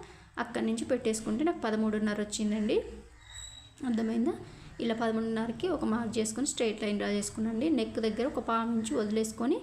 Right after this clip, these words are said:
ఇలా షేప్ బెల్ట్స్ కుట్టు ఉంటుంది కదా, అక్కడికి ఒక మార్కింగ్, హాఫ్ ఇంచ్ అనేది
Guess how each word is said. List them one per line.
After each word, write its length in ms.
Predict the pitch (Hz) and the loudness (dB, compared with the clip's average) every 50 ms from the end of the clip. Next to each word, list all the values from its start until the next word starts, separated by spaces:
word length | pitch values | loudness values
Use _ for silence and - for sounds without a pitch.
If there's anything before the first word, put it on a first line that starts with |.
| - - - - - - - - - - - - | -4 -12 -16 -18 -20 -20 -20 -20 -20 -16 -6 -4
ఇలా 200 | 254 240 254 285 | -2 0 0 0
షేప్ 280 | 277 - 240 226 220 220 | 0 2 2 2 2 4
బెల్ట్స్ 500 | 220 220 220 220 - - 214 214 214 214 - | 2 2 2 0 0 0 0 0 0 -2 -2
కుట్టు 220 | - 226 - - 220 | -4 -4 -2 0 0
ఉంటుంది 260 | 214 214 214 208 220 | 0 2 0 0 0
కదా, 100 | 254 294 | 0 -2
అక్కడికి 280 | 294 294 226 214 214 220 | -2 0 -2 -2 -2 -2
ఒక 120 | 214 226 | -2 0
మార్కింగ్, 680 | 214 214 214 214 233 220 226 220 240 294 403 523 508 - | 0 0 0 0 -2 -2 -2 0 2 2 2 2 2 2
హాఫ్ 300 | - 226 220 220 220 240 | 2 2 2 2 2 0
ఇంచ్ 200 | 226 220 220 233 | 0 0 0 0
అనేది 360 | 220 220 220 226 254 349 453 | 2 2 2 2 2 2 2